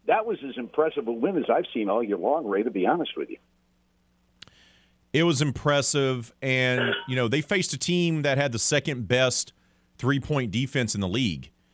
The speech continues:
Speaker 2: and they just came out and started shooting the lights out, and Troy had no answer for it, and that kinda set the tone early. And the other thing that stands out to me, Jay, was their defense. Not only did they shoot the ball well, the Cajuns did,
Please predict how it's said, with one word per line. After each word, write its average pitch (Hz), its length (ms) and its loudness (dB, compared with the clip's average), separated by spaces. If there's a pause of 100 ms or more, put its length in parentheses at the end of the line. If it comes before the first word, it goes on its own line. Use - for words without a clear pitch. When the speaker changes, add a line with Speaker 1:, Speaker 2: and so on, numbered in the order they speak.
(260)
Speaker 2:
and 92 100 0
they 123 80 4
just 131 180 -2
came 131 220 2
out 127 100 4
and 120 120 -2
started 117 260 0
shooting 123 240 0
the 101 60 0
lights 117 300 0
out, 101 340 2 (540)
and 104 640 0
Troy 120 340 2
had 113 260 2
no 110 640 0
answer 110 480 -2
for 123 380 -2
it, 101 60 0
and 98 80 0
that 107 120 0
kinda 110 200 0
set - 280 2
the 113 80 -2
tone 101 500 0
early. 107 520 0 (540)
And 160 200 2
the 175 80 4
other 220 160 0
thing 208 200 0
that 175 120 0
stands 175 360 -2
out 170 160 0
to - 80 -6
me, 139 480 -2 (400)
Jay, 135 240 2
was 120 300 2
their 120 180 2
defense. 92 720 -6 (100)
Not 135 160 2
only 175 160 2
did 143 140 0
they 127 100 2
shoot 135 240 -2
the 139 80 -2
ball 98 280 2
well, 87 180 2
the 87 120 -6
Cajuns 101 460 -2
did, 87 340 0